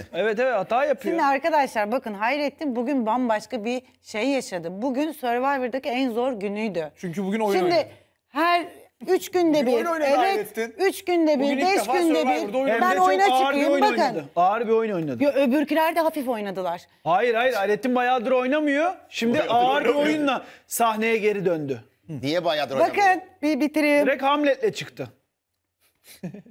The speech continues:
Speaker 1: Arkadaşlar bakın. Bu çocuk üç günde bir oyun oynuyor, dört günde bir oyun oynuyor. Ve bu oyunda hiçbir sorumluluğu yok. Zaten bu kaybedecek diye bakıyor arkadaşları.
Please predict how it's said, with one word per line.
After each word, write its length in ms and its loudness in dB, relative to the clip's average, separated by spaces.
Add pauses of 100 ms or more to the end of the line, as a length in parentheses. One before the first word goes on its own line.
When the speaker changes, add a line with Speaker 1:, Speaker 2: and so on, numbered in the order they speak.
(720)
Speaker 1:
Arkadaşlar 680 0
bakın. 340 -6 (760)
Bu 180 2
çocuk 300 0 (100)
üç 240 -2
günde 300 0
bir 120 -2
oyun 280 0
oynuyor, 480 -4
dört 240 0
günde 260 -4
bir 220 -4
oyun 280 0
oynuyor. 400 -6 (280)
Ve 480 -4 (300)
bu 280 2
oyunda 440 2
hiçbir 440 -4
sorumluluğu 540 0
yok. 200 -2
Zaten 480 0
bu 80 -2
kaybedecek 720 -2
diye 200 -2
bakıyor 280 -2
arkadaşları. 680 -6